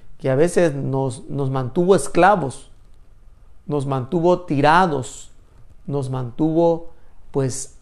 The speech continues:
realmente ahí abajo nada más. Si a veces nos sentimos tentados de regresar atrás, dice que el Espíritu nos empuje con fuerza a avanzar por la vía del amor.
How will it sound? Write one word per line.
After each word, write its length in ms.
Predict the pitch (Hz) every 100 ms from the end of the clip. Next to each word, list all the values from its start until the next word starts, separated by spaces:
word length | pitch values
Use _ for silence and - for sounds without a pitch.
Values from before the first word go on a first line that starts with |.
| - - -
realmente 880 | 135 151 165 160 165 165 165 160 139 - - - - - -
ahí 400 | 113 131 170 214
abajo 480 | 139 151 202 196 147
nada 280 | 147 147
más. 340 | 135 117 - - - - - - - - - - - - -
Si 160 | -
a 60 | 147
veces 240 | 175 196
nos 100 | 202
sentimos 540 | 160 135 185 202 196 190
tentados 600 | 147 135 127 160 196 165
de 120 | 147
regresar 440 | 131 131 127 156
atrás, 480 | 170 160 165 185 190 - - - - - -
dice 540 | 147 190 - 185 170 - - - -
que 160 | 160
el 80 | 156
Espíritu 680 | 147 - - 214 214 196 196
nos 220 | 160 -
empuje 560 | 151 123 233 233 208
con 260 | 196 175 143
fuerza 600 | - 214 233 - 151 139 - - -
a 120 | -
avanzar 760 | 147 135 131 117 - 180 190 -
por 180 | 151 135
la 140 | 131
vía 320 | 143 156 151
del 160 | 131 123
amor. 260 | 117 113